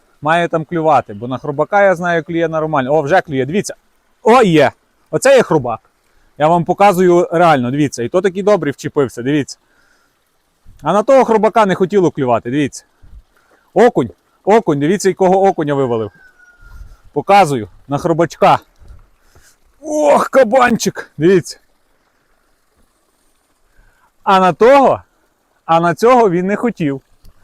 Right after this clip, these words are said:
Бачите, і вставкує окунь, і вставкує все. Дивіться, який кабанчик, показую. Показую вам, народ. О, такий во кабанчик, дивіться, який окуня витарабанив. На хробака, а на того з Китаю силіконового не хотіло клювати.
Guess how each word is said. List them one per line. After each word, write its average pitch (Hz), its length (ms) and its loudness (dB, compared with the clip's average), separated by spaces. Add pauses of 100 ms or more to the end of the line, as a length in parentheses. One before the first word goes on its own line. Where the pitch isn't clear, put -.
(340)
Бачите, 180 560 0
і 170 100 -4
вставкує 233 520 0
окунь, 220 440 2
і 190 40 -2
вставкує 202 520 -2
все. 151 240 -2
Дивіться, 151 300 -2
який 123 140 -8
кабанчик, 107 540 -6
показую. 113 460 -2 (800)
Показую 226 480 -4
вам, 226 180 0
народ. 240 320 -2 (320)
О, 240 220 -4
такий 190 220 -2
во 185 120 2
кабанчик, 151 500 -4
дивіться, 139 300 -4
який 127 140 -8
окуня 120 340 -6
витарабанив. 104 500 -12 (720)
На 156 140 2
хробака, 185 600 2
а 139 100 0
на 170 140 -2
того 226 260 2
з - 80 -8
Китаю 196 520 0
силіконового 160 600 -4
не 135 140 -6
хотіло 185 380 -6
клювати. 170 440 -4